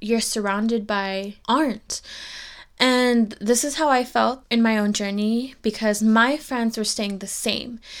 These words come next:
And that's not to say that I was better than them or they were less than me. It was just, it was just a fact.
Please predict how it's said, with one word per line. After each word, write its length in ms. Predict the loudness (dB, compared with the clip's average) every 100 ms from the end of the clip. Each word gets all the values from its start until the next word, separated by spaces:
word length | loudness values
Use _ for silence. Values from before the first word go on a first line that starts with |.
| -14 -14 -18 -14 0
And 420 | 2 4 4 2 0
that's 240 | -2 0
not 160 | -4 -4
to 100 | -6
say 280 | -4 -2 0
that 220 | 0 -2 -2
I 240 | 0 0
was 340 | 2 0 -4 -16 -20 -20 _
better 320 | 6 10 10
than 180 | 10 8
them 320 | 6 4 4
or 100 | 2
they 160 | 2 0
were 140 | -2
less 320 | 2 4 4 2
than 180 | 0
me. 120 | 0 0
It 160 | 0 0
was 220 | 0 0
just, 300 | 0 0 -2 -2 2
it 80 |
was 200 | 4 4
just 280 | 0 -2 -2 -4
a 80 | -4
fact. 560 | -2 -2 -2 -6 -16